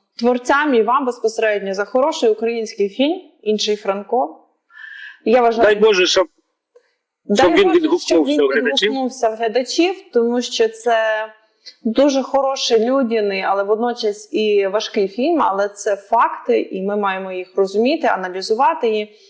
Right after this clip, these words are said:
Speaker 1: що головне, йти далі і боротися. І я вам дякую за те, що знайшли час поспілкуватися. Я нагадаю, В'ячеслав Довженко та Ірина Кудашова,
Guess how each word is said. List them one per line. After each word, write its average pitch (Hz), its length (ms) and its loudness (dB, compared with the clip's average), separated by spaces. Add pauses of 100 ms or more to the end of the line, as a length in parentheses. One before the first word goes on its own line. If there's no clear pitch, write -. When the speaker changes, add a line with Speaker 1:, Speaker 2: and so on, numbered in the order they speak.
(600)
Speaker 1:
що 320 200 2
головне, 269 500 2
йти 247 220 0
далі 247 280 0
і 247 40 -6
боротися. 247 600 -2
І - 140 0
я 254 200 2
вам 277 180 -2
дякую 247 500 0
за 226 160 -2
те, 247 120 -2
що 226 300 -2
знайшли 226 420 0
час 240 460 0
поспілкуватися. 240 880 0
Я 226 120 2
нагадаю, 226 580 0
В'ячеслав 220 520 0
Довженко 254 560 0
та 214 140 0
Ірина 214 400 2
Кудашова, 208 800 -2